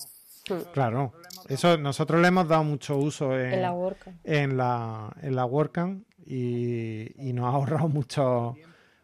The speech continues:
Speaker 1: Sí,
Speaker 2: mucho
Speaker 1: porque a la
Speaker 2: tiempo.
Speaker 1: hora de revisar siempre también es más,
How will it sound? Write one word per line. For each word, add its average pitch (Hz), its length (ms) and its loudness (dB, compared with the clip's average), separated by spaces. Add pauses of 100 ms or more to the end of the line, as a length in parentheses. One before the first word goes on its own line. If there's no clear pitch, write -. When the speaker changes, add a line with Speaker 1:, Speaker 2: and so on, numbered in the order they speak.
(100)
Speaker 1:
Sí, 147 140 4
Speaker 2:
mucho 196 160 8
Speaker 1:
porque 147 140 6
a - 40 12
la 165 60 10
Speaker 2:
tiempo. 180 80 10
Speaker 1:
hora 202 160 8
de 208 60 8
revisar 196 380 4
siempre 196 300 -2
también 175 280 -2
es 170 60 -4
más, 160 580 -6